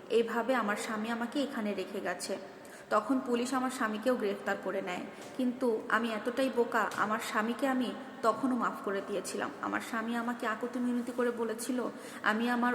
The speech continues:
ওই স্ত্রীকে ডিভোর্স করে দেব, তোমাকে নিয়ে সুখে সংসার করব। আমি এমন একটা ভুল করে ফেলেছি যেটার জন্য আমি তোমার কাছে ক্ষমা চাই, তুমি আমাকে মাফ করে দাও।" আমার স্বামীর নরম কথায় আমি আবারও গলে গিয়ে তাকে মাফ করে দেই।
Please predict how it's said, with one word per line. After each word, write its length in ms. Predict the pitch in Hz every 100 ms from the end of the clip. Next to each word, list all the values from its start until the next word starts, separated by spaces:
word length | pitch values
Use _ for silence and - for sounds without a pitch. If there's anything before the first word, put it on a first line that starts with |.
| 214
ওই 200 | 233 240
স্ত্রীকে 400 | - 254 247 247
ডিভোর্স 280 | 220 220 240 -
করে 160 | 254 254
দেব, 260 | 240 269 294
তোমাকে 340 | 240 208 214 233
নিয়ে 160 | 226
সুখে 260 | 233 233 240
সংসার 380 | 240 196 196 208 -
করব। 300 | 202 - - - - -
আমি 200 | 220 226
এমন 220 | 226 240
একটা 200 | 240 247 247
ভুল 140 | 240 240
করে 160 | 247 247
ফেলেছি 340 | 254 247 - 240
যেটার 280 | 208 226 220
জন্য 200 | 226 220
আমি 140 | 202
তোমার 200 | 220 214
কাছে 260 | 214 226 -
ক্ষমা 280 | - 208 190
চাই, 260 | 208 - - - - -
তুমি 180 | 240 226
আমাকে 300 | 220 226 269
মাফ 260 | 240 196 -
করে 160 | 202 185 190
দাও।" 160 | - - - - - -
আমার 220 | 208 214
স্বামীর 460 | 262 240 226 233 240 - - - 240
নরম 340 | 233 226 240 233
কথায় 460 | 233 - 262 220 - -
আমি 200 | 240 254
আবারও 400 | 202 220 240 233
গলে 200 | 220 214 208
গিয়ে 120 | 220
তাকে 220 | 208 226
মাফ 300 | 208 202 -
করে 180 | 208 190
দেই। 140 | 190